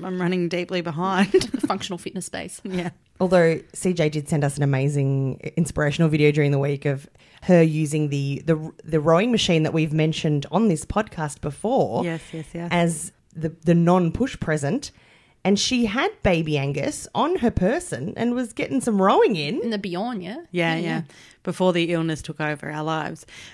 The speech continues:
Speaker 1: But, um,
Speaker 3: <laughs>
Speaker 1: the, um, I do plan on putting him on the back of the Bjorn because he,
Speaker 2: That's a
Speaker 1: he
Speaker 2: bit
Speaker 1: thought it was
Speaker 2: safer.
Speaker 1: the funnest thing ever.
Speaker 3: That
Speaker 1: <laughs>
Speaker 3: is
Speaker 1: Yeah.
Speaker 3: so cute, and I'm so impressed.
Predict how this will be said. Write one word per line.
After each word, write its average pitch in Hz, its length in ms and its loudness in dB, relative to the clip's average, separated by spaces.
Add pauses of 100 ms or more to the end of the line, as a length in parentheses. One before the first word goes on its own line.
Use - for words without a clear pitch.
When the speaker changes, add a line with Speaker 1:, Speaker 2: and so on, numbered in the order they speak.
Speaker 1:
But, 190 180 4
um, 185 260 2
Speaker 3:
<laughs> 302 180 -2
Speaker 1:
the, 202 180 2
um, 180 300 2 (260)
I 180 240 4
do 202 160 0
plan 190 240 2
on 175 80 2
putting 170 220 0
him 170 100 2
on 160 80 0
the 156 80 -4
back 151 300 -6
of 175 100 -8
the 180 80 -8
Bjorn 165 380 -2
because 170 240 -6
he, 156 100 -4
Speaker 2:
That's 175 140 -6
a - 20 -10
Speaker 1:
he 196 200 2
Speaker 2:
bit - 40 -6
Speaker 1:
thought 208 140 0
it 190 100 -2
was 175 100 -2
Speaker 2:
safer. 185 140 0
Speaker 1:
the - 60 -6 (240)
funnest 185 240 0
thing 180 200 -6
ever. 156 380 -6 (200)
Speaker 3:
That 160 360 -6
Speaker 1:
<laughs> - 80 -8
Speaker 3:
is 247 140 -8
Speaker 1:
Yeah. - 260 -10
Speaker 3:
so - 380 -4
cute, 135 420 -6
and 135 100 -2
I'm 143 140 -2
so 165 160 -4
impressed. 180 560 -4